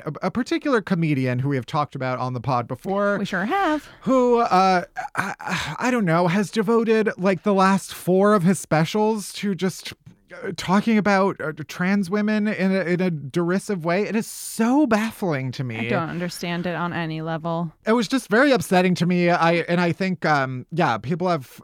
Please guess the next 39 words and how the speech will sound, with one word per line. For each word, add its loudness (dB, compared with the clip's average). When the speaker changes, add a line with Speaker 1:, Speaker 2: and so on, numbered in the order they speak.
Speaker 1:
people -4
have 0
gone -4
after -4
Netflix -2
over, 0
over 0
hosting -2
this -2
guy 0
and -2
having -4
his -8
specials -6
continue -4
to -6
come -6
out, -4
given -8
that. 0
At -4
the -2
very 2
least, 0
go 0
and -2
support -4
some -4
of -4
these -4
organizations -4
that -6
are -2
actually -4
working -6
and -8
doing -6
good -4
for -4